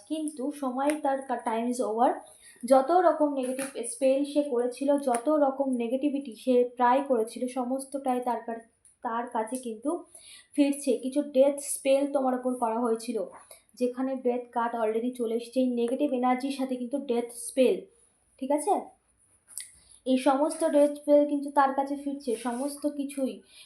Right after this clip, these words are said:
সমস্ত কিছু যা যা সে করেছিল এতদিন, সমস্ত কিছুই কিন্তু তার কাছে ফিরে যাচ্ছে এবং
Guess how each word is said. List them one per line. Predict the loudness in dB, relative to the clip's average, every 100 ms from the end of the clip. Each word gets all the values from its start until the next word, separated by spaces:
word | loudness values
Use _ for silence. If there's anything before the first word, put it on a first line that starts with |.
| _
সমস্ত | -2 0 0 -2 -2
কিছু | -2 -2 -2 2
যা | 6 6 4
যা | 2 0
সে | -2
করেছিল | -2 0 0 -2 -2 -2
এতদিন, | -2 -6 -6 -4 -4 -4
সমস্ত | -6 -4 -4 -8 -8
কিছুই | -8 -8 -10 -10
কিন্তু | -8 -8 -6
তার | -2 -2 -2
কাছে | -6 -8
ফিরে | -8 -8 -2
যাচ্ছে | 2 4 4
এবং | 0